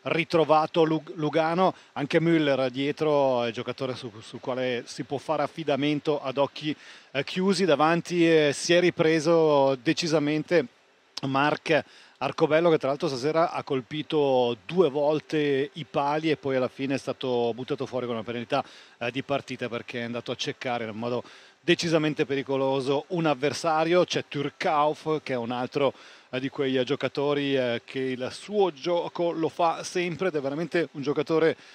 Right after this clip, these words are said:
eh, che può essere determinante. Dunque questi sono, sono i, i giocatori che stanno trascinando il Lugano da sette partite a questa parte, ma non sono gli unici.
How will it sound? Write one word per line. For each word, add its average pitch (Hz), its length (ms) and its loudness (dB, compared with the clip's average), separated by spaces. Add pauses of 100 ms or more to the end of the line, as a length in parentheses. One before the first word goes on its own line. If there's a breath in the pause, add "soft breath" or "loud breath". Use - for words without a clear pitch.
(180 loud breath)
eh, 127 100 -6
che 156 120 -2
può 165 160 4
essere 156 420 2
determinante. 143 680 -2
Dunque 160 260 -2
questi 156 380 0
sono, 139 400 -2
sono 131 260 -6
i, 135 360 -4
i 139 60 -12
giocatori 165 520 2
che 147 100 0
stanno 143 280 -2 (220)
trascinando 160 1120 2
il 151 120 -8
Lugano 143 380 -4
da 127 500 -4
sette 131 360 -6
partite 131 680 -6
a 143 100 -10
questa 120 320 -6
parte, 95 520 -8 (120)
ma 135 220 -2
non 143 160 -2
sono 135 260 -6
gli 117 120 -10
unici. 95 340 -16